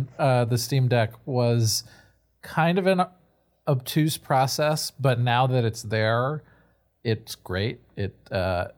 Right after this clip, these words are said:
Speaker 2: feels g-, very good to have it. It's really easy to just load it up and click a game and hit play
Speaker 1: Mm-hmm.
Speaker 2: if I were to have games on that emulator. Um, so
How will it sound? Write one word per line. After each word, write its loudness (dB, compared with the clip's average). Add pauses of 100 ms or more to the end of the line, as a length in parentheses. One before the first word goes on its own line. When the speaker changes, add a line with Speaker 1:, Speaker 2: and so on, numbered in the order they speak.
(360)
Speaker 2:
feels -2
g-, -14
very -2
good -2
to 0
have 2
it. -2
It's -4
really -4
easy -4
to -4
just -8
load -4
it -2
up -2
and -4
click -6
a -4
game -2
and -2
hit -2
play -4 (540)
Speaker 1:
Mm-hmm. -12
Speaker 2:
if 2
I 2
were 2
to 2
have 2
games -2
on -2
that -2
emulator. -2
Um, 0 (1000)
so -2